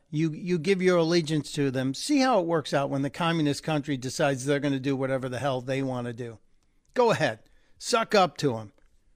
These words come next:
You'll find out. President Trump's also getting a little heat from Canada as the, the lottery in Quebec is taking bets until October first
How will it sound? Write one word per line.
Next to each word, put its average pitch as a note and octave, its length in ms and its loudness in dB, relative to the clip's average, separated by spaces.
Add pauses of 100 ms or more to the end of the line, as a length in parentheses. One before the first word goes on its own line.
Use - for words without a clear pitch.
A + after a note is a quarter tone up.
(420)
You'll D#3 160 -2
find C3+ 340 -6
out. C3+ 200 -16 (1200)
President G#3 420 0
Trump's F#3 320 0
also D3+ 600 2
getting D3 400 0
a C#3+ 40 2
little D3 220 2
heat D3+ 300 -2
from D#3+ 260 -4
Canada F3+ 640 -2 (560)
as D3+ 220 0
the, D#3+ 400 0
the D3+ 240 0
lottery E3 640 4
in C3+ 180 2
Quebec D#3+ 800 0 (220)
is C3 160 -6
taking G3 460 -2
bets D3+ 500 -2 (320)
until A3 420 2
October G#3+ 500 6
first F#3 600 0